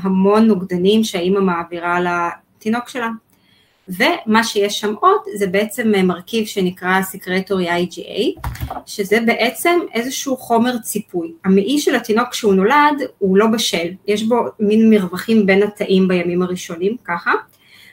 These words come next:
ויכולים לחדור לשם כל מיני פתוגנים שאנחנו לא רוצים. מה שזה עושה, הסקרטורי איי ג'י איי הזה,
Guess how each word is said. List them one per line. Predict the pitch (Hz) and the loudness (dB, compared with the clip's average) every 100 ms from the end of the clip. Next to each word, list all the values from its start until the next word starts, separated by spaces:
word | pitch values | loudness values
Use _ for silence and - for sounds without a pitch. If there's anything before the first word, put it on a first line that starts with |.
| _ | _
ויכולים | 202 196 226 285 320 | 0 0 0 2 2
לחדור | 277 247 277 | 2 0 0
לשם | 311 262 226 | -2 -2 -2
כל | 247 | -2
מיני | 262 269 269 | 0 -2 -4
פתוגנים | 262 254 254 262 254 | -6 -2 0 2 0
שאנחנו | 247 196 190 202 | 0 -2 0 2
לא | 220 | 2
רוצים. | 220 220 220 202 196 _ _ _ _ _ _ - - | 2 -2 -2 -2 -4 _ _ _ _ _ _ -20 0
מה | 220 214 | 2 2
שזה | 277 226 208 | 0 0 0
עושה, | 170 - 277 | 0 -2 -2
הסקרטורי | 254 - - 196 214 190 | -2 -6 -4 -4 -2 0
איי | 190 | 0
ג'י | 185 180 | 0 0
איי | 220 302 | 0 -2
הזה, | 214 | 0